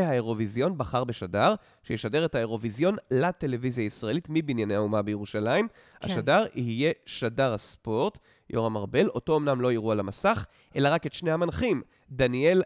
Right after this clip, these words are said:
Speaker 1: דני פאר", תמיד מקפידים שם על כינוי החיבה,
Speaker 2: נכון.
Speaker 1: "וירדנה ארזי", אה,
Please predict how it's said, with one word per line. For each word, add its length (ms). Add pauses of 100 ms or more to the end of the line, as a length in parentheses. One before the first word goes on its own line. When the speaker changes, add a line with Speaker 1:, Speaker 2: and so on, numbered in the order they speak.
Speaker 1:
דני 440
פאר", 480 (180)
תמיד 180
מקפידים 360
שם 120
על 80
כינוי 240
החיבה, 280 (480)
Speaker 2:
נכון. 400
Speaker 1:
"וירדנה 520
ארזי", 480 (800)
אה, 60